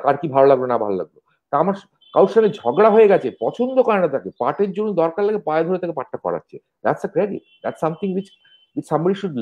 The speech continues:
learn to do that। বন্ধু, আমার বন্ধু আমার পাশে থাকে খুব ভালো, তাকে আমি দিয়ে করাবো পাঠ, কেন? আমি ভালো অ্যাক্টরকে দিয়ে করাবো পাঠটা, সে আমাকে পছন্দ করে কি না পছন্দ করে সেটা বড় কথা নয়। হ্যাঁ, যদি সেটা করতে করতে একটা বন্ধুত্ব তৈরি হয়, তার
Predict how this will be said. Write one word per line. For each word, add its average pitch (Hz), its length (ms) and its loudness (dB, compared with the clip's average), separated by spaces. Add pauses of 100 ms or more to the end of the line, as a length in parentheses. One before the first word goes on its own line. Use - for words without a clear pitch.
(100)
learn 190 420 8
to 247 180 2
do 208 140 6
that। 95 200 4 (460)
বন্ধু, 190 420 2
আমার 143 300 2
বন্ধু 135 540 -4 (420)
আমার 135 140 -8
পাশে 120 300 -8
থাকে 175 260 -8
খুব 160 340 -12
ভালো, 117 280 -2 (220)
তাকে 143 320 4
আমি 208 160 4
দিয়ে 220 200 4
করাবো 110 460 2 (420)
পাঠ, 101 200 0 (160)
কেন? 247 340 2
আমি 208 160 2
ভালো 160 280 2
অ্যাক্টরকে 226 460 0
দিয়ে 247 140 -6
করাবো 233 340 2
পাঠটা, - 500 -6 (360)
সে 180 80 2
আমাকে 190 260 0
পছন্দ 208 360 -6
করে 208 180 -4
কি 190 80 -10
না 165 140 -8
পছন্দ 196 340 -6
করে 190 160 -2
সেটা 185 140 -6
বড় 165 180 0
কথা 170 220 -8
নয়। 156 160 -4 (380)
হ্যাঁ, 147 180 0 (320)
যদি 127 120 2
সেটা 156 220 0 (120)
করতে 92 400 -4
করতে 160 320 -6
একটা 180 180 -6
বন্ধুত্ব 110 460 -12
তৈরি 190 200 0
হয়, 196 80 -4
তার 113 100 -8